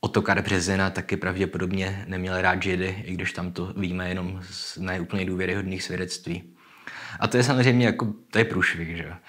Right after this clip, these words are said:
Samozřejmě někteří literární vě-, vědci to zpětně omlouvají tím, že tenkrát byli antisemiti všichni a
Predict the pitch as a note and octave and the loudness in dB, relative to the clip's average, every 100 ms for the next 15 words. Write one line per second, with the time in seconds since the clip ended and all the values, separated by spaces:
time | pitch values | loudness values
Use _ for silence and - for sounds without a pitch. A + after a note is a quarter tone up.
0 | - - - G2+ G#2 A#2+ A2+ F2 G#2+ A2+ | -18 -12 0 4 6 8 6 6 2 4
1 | F#2+ F#2 F#2 A2 G2 F2 F#2 F2+ - G#2+ | 2 4 6 6 4 2 0 -2 -2 0
2 | G#2 - F2+ G#2+ F#2 F#2+ F#2+ F#2+ G2+ G2 | 0 0 0 0 0 0 2 4 4 2
3 | E2+ F2+ F#2+ F#2+ E2+ F#2 F#2 F2+ G2 F2+ | -2 -2 -2 -2 -2 2 2 2 0 0
4 | F2+ F2+ F#2 F#2 F#2+ - E2+ - F#2+ F#2+ | -2 -4 -4 -4 -4 -4 -6 -6 -2 -2
5 | F#2+ | -2